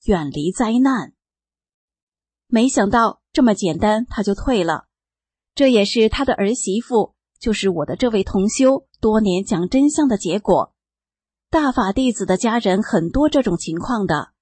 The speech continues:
都是同修之间互相帮助，把各自的家人给救了，了却了我们的心愿。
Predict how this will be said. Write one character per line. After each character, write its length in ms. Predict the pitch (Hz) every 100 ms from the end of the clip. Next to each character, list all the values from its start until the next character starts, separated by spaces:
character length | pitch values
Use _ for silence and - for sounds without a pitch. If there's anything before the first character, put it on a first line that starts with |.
| _ _ _ -
都 120 | 220
是 200 | 214 208
同 160 | - 208
修 160 | 269
之 100 | 285
间 240 | 269 294 294
互 180 | -
相 220 | 240 277 285
帮 240 | 294 302
助， 300 | 262 185 -
把 200 | - 143
各 260 | - 247 220
自 120 | 208
的 120 | 180
家 240 | - 269 285
人 240 | 180 214
给 160 | 170 165
救 320 | 302 277 214
了， 240 | 175 165 - _ -
了 240 | 175 147
却 200 | - 196
了 220 | 165 156 -
我 100 | 160
们 120 | 143
的 120 | 170
心 300 | - 202 202
愿。 280 | 208 170 -